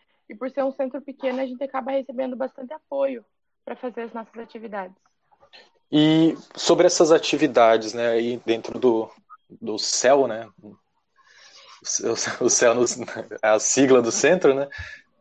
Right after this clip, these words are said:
Speaker 2: centro do, do Oeste, da, da udesc, que, que atividades vocês costumam realizar dentro do pet, o que, que, que o pet Zootecnia realiza?
Speaker 1: Então, a gente tem algumas atividades já bem, bem antigas, que são realizadas já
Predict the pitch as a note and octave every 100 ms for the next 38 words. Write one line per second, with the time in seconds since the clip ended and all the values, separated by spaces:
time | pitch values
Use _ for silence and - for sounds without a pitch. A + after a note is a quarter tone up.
0 | _ - A2+ A2 A#2 A2+ A2 A2 G#2+ G#2+
1 | _ _ _ _ G2 A2+ A2 G#2+ G#2+ C3
2 | - A#2+ A2+ A2 A2 G#2+ A2+ A2 A2 C#3
3 | - B2+ - D3+ D3+ D3 - C#3+ C#3+ C3+
4 | B2+ A#2 B2 A#2+ A2+ A2 - A2 G#2+ G#2
5 | - - _ _ _ A2+ - A#2+ A2+ A2
6 | A2+ G2+ G#2+ B2 B2 A2 G#2 G#2+ G#2+ G#2+
7 | A2+ A#2 - A2+ - - A#2 - - -
8 | - - G#2+ - G#2+ A2 - A2 F#2+ G#2
9 | G#2 G2+ G2+ - _ _ _ _ _ _
10 | D#4 - C#4 A#3+ A#3 A#3+ - C4 C4+ C#4
11 | C#4+ C#4 C4+ B3 B3 G#3 G#3+ G#3 G#3 G#3+
12 | G3+ G3 G3+ G#3 A#3+ A#3+ A3 G#3 _ G3+
13 | A3+ C4 A#3+ - A#3 C#4+ C#4 - A#3+ A3
14 | G#3+ G#3+ G#3 A3 G#3+ G#3 G#3+ G3+